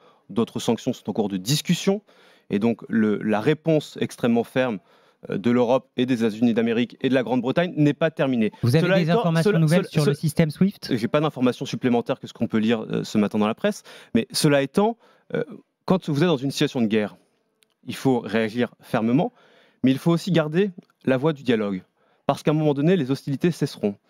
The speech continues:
Speaker 1: Et à ce moment-là, il faudra discuter. Et donc, être extrêmement ferme, c'est important, c'est ce que nous faisons,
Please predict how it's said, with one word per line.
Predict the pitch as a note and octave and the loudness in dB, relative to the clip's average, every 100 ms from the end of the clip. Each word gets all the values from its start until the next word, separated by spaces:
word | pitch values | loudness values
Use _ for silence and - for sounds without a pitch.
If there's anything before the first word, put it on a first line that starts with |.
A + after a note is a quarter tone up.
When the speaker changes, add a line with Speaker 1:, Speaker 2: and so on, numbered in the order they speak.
| _ _ | _ _
Speaker 1:
Et | A#2+ | -2
à | B2+ | -2
ce | D3 | 2
moment-là, | C#3 D3 E3+ | 2 2 0
il | - | -2
faudra | - B2+ C#3+ D3 | -4 -2 -2 -6
discuter. | - A#2+ D3+ - - F#2+ - _ _ _ | -6 -4 -4 -6 -4 -4 -4 _ _ _
Et | C3+ | 0
donc, | C#3 D#3+ - - _ | 4 2 0 -10 _
être | - - - | -4 -2 -2
extrêmement | G3 F#3+ - E3+ D#3+ | -2 0 0 2 2
ferme, | - D3+ C#3 G2+ - _ _ _ | 0 0 0 -4 -12 _ _ _
c'est | - B2+ | -6 -2
important, | C3 C3+ E3 G3+ | -2 -2 -2 -4
c'est | - | -2
ce | |
que | C#3+ | 2
nous | D3+ | 2
faisons, | C3 A#2 | 2 0